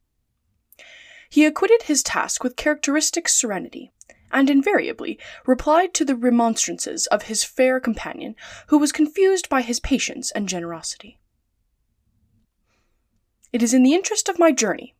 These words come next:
a part of my programme." The purchases made, they returned to the hotel, where they dined at a sumptuously served table d'hôte,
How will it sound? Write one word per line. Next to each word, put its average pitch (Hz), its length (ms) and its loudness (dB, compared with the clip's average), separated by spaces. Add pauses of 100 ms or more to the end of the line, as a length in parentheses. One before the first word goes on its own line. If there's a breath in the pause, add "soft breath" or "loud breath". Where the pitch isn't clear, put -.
(100)
a - 100 -12
part 349 380 0
of 254 80 -4
my 240 160 2
programme." 214 580 -10 (1600)
The 269 100 -2
purchases 381 460 -2
made, - 280 -6 (280 loud breath)
they 294 140 4
returned 381 420 -2
to 349 80 -2
the 311 80 0
hotel, 247 480 -4 (260)
where 240 160 4
they 254 140 4
dined 294 340 2
at 254 140 0
a - 20 2
sumptuously 339 720 0
served 190 580 -2
table 302 400 -2
d'hôte, 214 400 -4